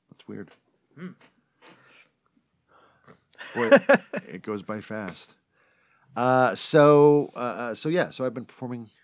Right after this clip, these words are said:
Speaker 1: since then. You know, even then, I, it was one of those things where it was, um, I certainly wouldn't have expected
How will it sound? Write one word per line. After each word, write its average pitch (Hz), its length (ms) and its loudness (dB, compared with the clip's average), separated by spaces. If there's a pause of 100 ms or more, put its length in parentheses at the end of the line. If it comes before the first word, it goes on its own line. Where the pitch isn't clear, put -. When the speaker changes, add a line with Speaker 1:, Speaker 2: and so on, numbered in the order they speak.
(100)
Speaker 1:
since - 280 -14
then. 131 260 -8
You 175 120 -2
know, 156 60 -4
even 170 320 -4
then, 151 320 -2
I, 76 120 -14
it 110 80 -12
was 113 140 -12
one 127 120 -12
of 120 60 -10
those 113 180 -10
things 123 300 -16
where 107 180 -12
it 76 60 -14
was, 98 300 -16
um, 95 340 -16 (2000)
I 87 60 -18
certainly 92 400 -12
wouldn't 85 320 -12
have 78 100 -16
expected 82 760 -16